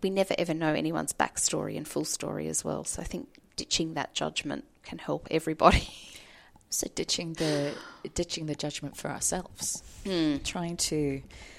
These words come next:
Speaker 2: you know, deciding, okay, when is sacred time?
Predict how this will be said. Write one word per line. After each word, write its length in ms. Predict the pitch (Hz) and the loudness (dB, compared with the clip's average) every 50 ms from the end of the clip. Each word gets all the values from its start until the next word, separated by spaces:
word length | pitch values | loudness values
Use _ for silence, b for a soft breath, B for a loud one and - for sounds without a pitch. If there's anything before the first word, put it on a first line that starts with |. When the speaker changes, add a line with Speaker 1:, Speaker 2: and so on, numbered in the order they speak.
| B B B B B B B B B B - - - _ | B B B B B B B B B B -20 -20 -10 _
Speaker 2:
you 80 | - 170 | -2 0
know, 80 | 156 143 | 0 2
deciding, 760 | - - 165 - - - 170 165 170 175 165 160 151 143 | 2 4 4 6 6 8 8 6 6 6 4 4 2 0
okay, 440 | - - 143 - - 135 135 135 131 127 - 92 98 85 - | 0 -2 -2 -2 -2 -2 -2 -2 -4 -6 -10 -12 -12 -6 0
when 220 | 151 165 156 156 156 | 4 4 4 6 6
is 140 | 147 143 | 6 6
sacred 460 | - - - 147 139 143 - - 147 - | 6 6 6 6 4 2 -2 -6 -4 -4
time? 420 | - - 143 147 - 156 151 151 | -4 -4 -6 -6 -6 -8 -6 -2